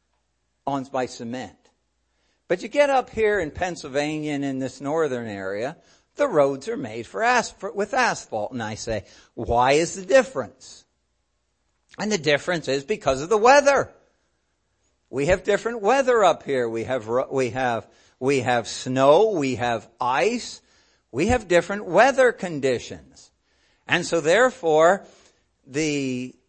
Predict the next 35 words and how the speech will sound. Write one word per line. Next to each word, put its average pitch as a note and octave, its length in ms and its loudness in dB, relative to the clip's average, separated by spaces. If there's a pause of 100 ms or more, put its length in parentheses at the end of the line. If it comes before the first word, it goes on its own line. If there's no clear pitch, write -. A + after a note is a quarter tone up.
(300)
the A#2+ 680 -6
cement F3+ 520 -2
road D#3 360 2
surfaces C#3+ 800 -4
aren't D3 280 0
gonna C3 200 -2
be B2+ 160 -6
sufficient. E3 720 -6 (240)
We F3 180 -2
need G3+ 220 -2
a E3 100 2
nice D#3 380 -2
sticky E3 680 -6
asphalt D3 640 0
surface G3 640 0 (400)
to, D#3+ 200 -2
to D#3+ 220 -8
be D#3 180 0
able A3 280 4
to G3+ 160 0
handle E3+ 640 2 (220)
the D#3+ 140 4
weather F#3+ 500 6
conditions E3+ 800 -2
that D#3+ 240 2
we E3+ 240 -4
have D#3+ 340 0
in D3 200 -6
this D3 240 -6
region. G3 420 -8 (1600)
Who C#3 80 -12
cares D#3+ 260 -8
about C3 260 -8
the C3 80 -12
weather? B2 360 -10